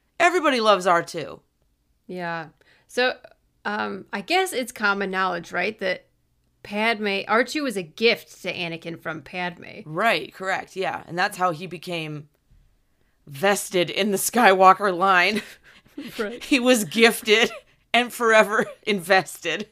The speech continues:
Speaker 1: <laughs>
Speaker 2: Could no, no escape. Once he was there, he was there forever. <laughs>
Speaker 1: I mean, he, he, he was there at Leia's death.
Speaker 2: Oh, that's so sad.
Speaker 1: I know, it, that actually made me cry when I realized he was there with her. Like,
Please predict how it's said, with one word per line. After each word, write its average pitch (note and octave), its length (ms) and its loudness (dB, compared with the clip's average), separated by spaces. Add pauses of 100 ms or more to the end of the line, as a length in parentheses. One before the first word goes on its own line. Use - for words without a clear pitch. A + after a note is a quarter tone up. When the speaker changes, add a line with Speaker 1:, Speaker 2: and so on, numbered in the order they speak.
Speaker 1:
<laughs> - 1300 -20
Speaker 2:
Could A#3+ 260 2
no, A3+ 360 4
no A#3 280 0
escape. F3 500 0
Once G3+ 320 -4
he B3 80 -2
was G#3 180 -4
there, A#3 340 2 (280)
he C4 120 2
was B3 140 0
there A3 240 -2
forever. F3+ 500 -8 (240)
<laughs> - 220 -16
Speaker 1:
I G3 80 -10
mean, C4 220 -4
he, D#4 180 -2 (340)
he, C#4+ 300 -12 (160)
he C4+ 240 -14
was C4+ 200 -10
there C4+ 280 -4
at - 120 -10
Leia's B3 460 -8
death. B3+ 720 -10 (1400)
Speaker 2:
Oh, A3+ 320 -12
that's G#3 220 -14
so G3+ 200 -14
sad. F#3+ 880 -10
Speaker 1:
I A#3 80 -2
know, B3 140 0
it, A#3 140 2
that C4 320 0
actually B3+ 300 2
made E3 180 -2
me D3+ 120 -6
cry C#3+ 340 -4
when C#3+ 160 -10
I C#3 40 -6
realized D3 500 -6
he D#3+ 100 -10
was D3 140 -8
there D3 200 -4
with C#3+ 260 -8
her. E3 380 -8
Like, D#3 320 -8